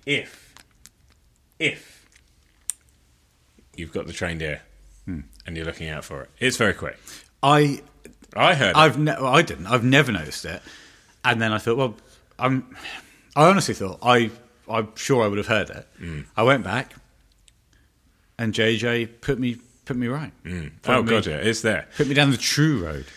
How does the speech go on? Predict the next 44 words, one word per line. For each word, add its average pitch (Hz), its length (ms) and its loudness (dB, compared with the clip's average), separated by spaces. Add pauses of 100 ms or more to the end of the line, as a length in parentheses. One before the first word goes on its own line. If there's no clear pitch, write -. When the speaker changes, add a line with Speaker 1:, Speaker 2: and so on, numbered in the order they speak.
(1080)
Speaker 1:
Listen, 113 500 -4
J 139 240 6
J, 104 340 4
as 104 160 0
we 95 100 0
know, 98 220 2
is, 82 420 -6
uh, 95 40 -8 (200)
is 95 440 -6
skilled 82 500 -6 (120)
in 90 140 -10
this 87 140 -10
particular - 540 -10
area. 73 340 -8 (140)
Speaker 2:
Well, 120 100 2
this 135 280 0
is 110 160 -2
his 113 160 -4
particular 90 440 -8
chessboard. - 480 -10 (360)
Speaker 1:
It 107 140 -6
is. 101 320 -6
Well, 131 200 2
he's 127 160 -4
got, 143 240 -4
as 147 200 0
you 113 60 -6
say, 139 220 -4
he's 95 100 -10
there. 92 140 -10
He's 113 200 -10
got 107 160 -10
several 135 300 -2
chessboards. - 500 -16 (540)
Speaker 2:
Well, 147 160 0
he 135 140 2
has. 113 340 4
Speaker 1:
He's 143 100 0
got 160 140 0
a 147 40 -2
chessboard 143 420 -2
for 127 120 -4
all 113 100 0
occasions. 156 460 -8